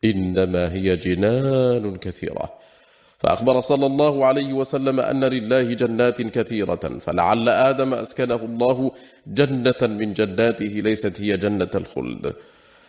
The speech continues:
قالوا: "وقد جاء في بعض الأخبار أن جنة آدم كانت بأرض الهند". قالوا: "وهذا وإن كان لا يصححه رواة الأخبار ونقلة الآثار،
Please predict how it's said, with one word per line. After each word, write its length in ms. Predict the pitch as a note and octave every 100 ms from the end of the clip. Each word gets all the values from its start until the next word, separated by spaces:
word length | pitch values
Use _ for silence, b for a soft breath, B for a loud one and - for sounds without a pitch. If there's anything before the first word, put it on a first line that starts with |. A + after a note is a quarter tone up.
| B -
قالوا: 300 | G2+ B2 B2+
"وقد 320 | B2+ C3 A#2+
جاء 260 | C3 C3+
في 180 | B2+ B2+
بعض 300 | B2 B2 B2+
الأخبار 500 | C3 - - A#2+ B2 B2 -
أن 200 | B2 A#2+
جنة 300 | A#2+ A#2+ A#2+
آدم 460 | B2 - B2 B2+ B2
كانت 400 | - A#2+ A#2+ A#2
بأرض 340 | A2+ A#2 A#2+
الهند". 520 | A#2 G#2+ F2+ A1+ - - b b b b
قالوا: 400 | - F#2 A#2+ B2
"وهذا 400 | B2 A#2 C3 C3+
وإن 300 | C3 C3 A#2+
كان 240 | A#2 C3 C3
لا 180 | B2+ C3
يصححه 560 | B2 - A2 C3 B2+
رواة 540 | B2+ C3 A#2 A#2 B2+ B2+
الأخبار 580 | B2+ - A2 A#2+ C3 B2
ونقلة 500 | A2+ A#2+ C3 B2+ B2
الآثار، 720 | B2 A2+ A2+ G#2+ C3 C#3 C#3+